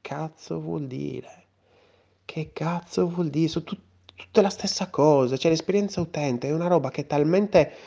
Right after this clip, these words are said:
vasta, cioè, è, è come il mostro della storia infinita, cioè è il nulla, cioè, pre-,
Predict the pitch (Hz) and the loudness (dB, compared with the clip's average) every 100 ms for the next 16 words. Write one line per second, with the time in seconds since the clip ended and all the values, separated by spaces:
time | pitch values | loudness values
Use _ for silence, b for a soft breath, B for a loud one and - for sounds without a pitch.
0 | B B 127 127 147 113 - - - 104 | B B 2 6 6 4 -2 -6 -4 -2
1 | 107 110 _ b b b - 147 139 107 | -4 -6 _ b b b -4 -4 -4 -6
2 | 117 120 131 151 147 143 151 156 143 139 | -8 -8 -8 -6 -6 -8 -6 -4 -2 0
3 | 139 139 143 143 - 139 135 131 - 139 | 0 0 0 -2 -2 -2 0 -2 2 2
4 | 131 - 131 131 120 120 127 120 131 127 | 2 0 2 2 2 4 6 8 6 4
5 | 135 147 131 113 - 127 131 | 6 6 6 2 0 0 0